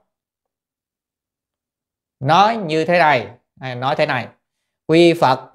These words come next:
lưỡng túc tôn, quy y Pháp ly dục tôn, quy y Tăng chúng trung tôn."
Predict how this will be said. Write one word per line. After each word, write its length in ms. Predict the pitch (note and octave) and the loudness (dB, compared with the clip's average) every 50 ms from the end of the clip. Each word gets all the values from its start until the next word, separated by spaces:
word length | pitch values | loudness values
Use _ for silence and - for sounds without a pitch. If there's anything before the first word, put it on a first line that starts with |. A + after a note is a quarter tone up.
| - B2 | -14 -8
lưỡng 260 | A#2+ A#2+ C3 D3 D#3+ | -6 -4 -4 -4 -4
túc 120 | G3 G3 G3 | -4 0 2
tôn, 260 | E3 E3 E3 D#3 B2+ A2+ - _ _ _ _ _ _ _ _ | 4 4 4 4 2 -4 -12 _ _ _ _ _ _ _ _
quy 300 | - - C#3 C#3+ D3 C#3+ | -10 -6 -4 -4 -4 -4
y 200 | C#3 C#3 C#3+ C#3 | -4 -6 -6 -8
Pháp 580 | C#3 - - D3+ D#3+ F3 G3 - - - _ - | -8 -4 0 0 2 2 0 -2 -8 -20 _ -18
ly 320 | C3 B2+ C3 D3 D3+ D3 | -10 -6 -4 -4 -2 -2
dục 120 | C3+ B2+ C3 - | -4 -4 -4 -2
tôn, 240 | C#3+ C#3+ C#3+ B2 A#2 A#2+ - _ _ _ _ _ | 0 0 0 -2 -6 -10 -20 _ _ _ _ _
quy 260 | B2+ B2+ B2+ C3 B2+ | -10 -8 -8 -8 -8
y 120 | C3 C3 | -10 -10
Tăng 300 | B2+ C#3 C#3+ C3 A2+ F#2+ G2 _ _ _ _ _ _ - | -10 -10 -12 -12 -14 -18 -20 _ _ _ _ _ _ -18
chúng 160 | C3+ C#3+ E3 | -16 -16 -14
trung 120 | E3 C3 C3 | -14 -8 -4
tôn." 200 | C#3+ C3 A#2 | -4 -4 -4